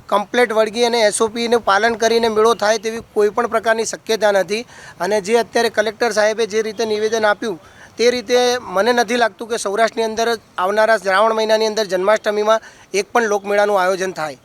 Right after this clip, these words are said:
અમારા એસોસિએશન તરફથી દરેક અહીંયા રાજકીય અધિકારી છે એમને રજૂઆત કરેલી છે, સાંસદ સભ્યશ્રીને રજૂઆત કરી છે, સી એમ સાહેબને કરી છે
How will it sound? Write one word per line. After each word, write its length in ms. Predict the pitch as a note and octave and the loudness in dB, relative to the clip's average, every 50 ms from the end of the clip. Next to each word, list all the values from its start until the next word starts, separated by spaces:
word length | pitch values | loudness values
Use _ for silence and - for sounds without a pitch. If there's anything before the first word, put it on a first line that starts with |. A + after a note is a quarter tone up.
| - - | -14 -10
અમારા 280 | C#3+ C#3+ D#3+ F3+ G3 G#3 | -6 -2 0 2 2 2
એસોસિએશન 580 | F#3+ F3 E3 - G3+ F#3 F#3+ G3+ F3+ - G#3 G3 | 2 0 -2 -4 -6 -4 -4 -4 -4 -4 -4 -2
તરફથી 380 | F3+ F#3+ F#3 F#3 F3 - G#3 | 0 0 0 0 0 -2 -4
દરેક 340 | F#3+ E3+ F3 F3 F#3+ F#3+ F3+ | -2 0 -2 -2 -2 -2 -2
અહીંયા 200 | F#3+ F#3 F#3 F#3+ | -2 0 0 2
રાજકીય 380 | F3+ E3+ D#3+ - - - F#3+ F#3+ | 2 0 -2 -2 -2 0 2 2
અધિકારી 520 | F3+ E3 F#3+ F#3 F#3 F3+ F3+ G3 G3+ G3 - - - - - - - - | 2 2 2 2 2 2 2 2 0 0 -4 -8 -20 -20 -20 -20 -16 -10
છે 140 | - - F#3+ | -6 0 2
એમને 400 | G3+ G#3 G3 F#3 F#3+ F#3+ G3 G3 | 2 4 4 4 4 4 4 4
રજૂઆત 380 | F#3 F3 D#3+ F3 F#3 G3 F#3+ F#3+ - | 4 4 0 2 2 4 2 2 2
કરેલી 280 | - F3 F3+ F3 F#3+ F#3 | -2 -2 0 0 -2 -2
છે, 100 | G3 F#3 | -2 -2
સાંસદ 340 | - E3+ D#3+ D3+ - F#3 | -2 -4 -4 -4 -4 -4
સભ્યશ્રીને 600 | D#3+ - F#3 E3 F3+ G3 F3 F#3+ F#3 F#3+ F#3+ F#3+ | -2 -2 -2 0 0 0 2 2 2 2 4 4
રજૂઆત 440 | F#3+ F#3 E3+ F3 F#3+ G3 F#3+ F#3 - | 4 2 2 0 2 2 2 0 0
કરી 180 | - F3+ F3+ F3+ | -2 -2 -2 -2
છે, 140 | E3+ F#3 F3+ | -2 -4 -6
સી 200 | - - E3 F3 | -6 -4 -4 -2
એમ 100 | F#3 F#3 | -2 -2
સાહેબને 380 | - F#3 F3+ F3+ F3 F#3 F#3+ | 0 0 0 2 2 0 -2
કરી 240 | E3+ F#3+ F3 F3+ F3+ | 0 0 0 0 2
છે 160 | F3 F#3+ G#3 | 2 2 2